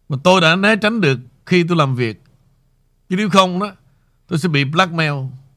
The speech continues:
Bây giờ là đủ chết rồi. Quý vị thấy đời tôi đi qua bao nhiêu đoạn đời, bao nhiêu con người. Và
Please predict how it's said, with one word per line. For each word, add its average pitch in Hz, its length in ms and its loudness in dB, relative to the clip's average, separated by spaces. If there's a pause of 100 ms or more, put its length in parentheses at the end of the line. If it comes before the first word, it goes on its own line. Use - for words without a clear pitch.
(200)
Bây 151 140 -2
giờ 143 140 4
là 131 80 2
đủ 135 220 0
chết 202 200 0
rồi. 123 160 -10 (1300)
Quý 202 100 -4
vị 185 80 4
thấy 175 200 4
đời 170 220 4
tôi 175 100 2
đi 180 160 4
qua 185 180 4
bao 180 160 2
nhiêu 185 160 2
đoạn 156 220 4
đời, 143 300 2 (160)
bao 160 160 0
nhiêu 175 200 0
con 165 160 0
người. 131 340 -2 (1300)
Và 143 120 0